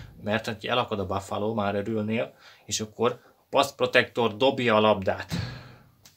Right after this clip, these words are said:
Siren Nealnek, úgyhogy Bills nem törődik bele,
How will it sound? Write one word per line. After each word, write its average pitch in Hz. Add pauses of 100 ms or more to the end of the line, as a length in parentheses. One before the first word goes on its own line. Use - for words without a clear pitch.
(480)
Siren 104
Nealnek, 107 (400)
úgyhogy 107
Bills 135
nem 147
törődik 113
bele, 104